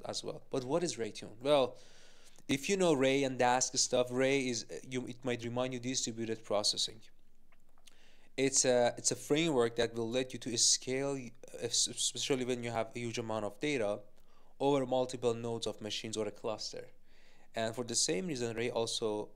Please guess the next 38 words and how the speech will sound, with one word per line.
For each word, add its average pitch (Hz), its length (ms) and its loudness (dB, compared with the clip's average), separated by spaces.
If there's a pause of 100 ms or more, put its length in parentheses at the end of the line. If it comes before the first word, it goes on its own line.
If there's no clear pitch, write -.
(200)
provided 120 520 0
an 113 100 -4
optimization 113 760 -4 (100)
solution 117 520 -4
called 107 360 -2
Ray, 127 300 0 (240)
uh, - 100 -6
Raytune 107 600 -2 (400)
that 117 240 0
will 123 140 0
let 156 200 2
you 156 100 -6
do 143 100 -4
hyperparameter 131 680 -2
tuning 117 540 -6
in 131 140 -6
a 123 80 0
scalable 131 840 -2
manner. 127 380 -2 (420)
You 123 80 -6
can 135 200 -2
run 139 120 0
it 143 100 -6
over 135 180 -2
a 127 60 -2
cluster. 135 480 -2
So - 160 2
what 143 160 0
are 143 60 -4
the 135 100 -6
benefits? 123 640 -2 (240)
Here 139 260 0
is 127 140 -2
why 127 140 4
you 123 160 0
should 113 240 -8
choose 110 260 -6
Raytune. 113 380 -6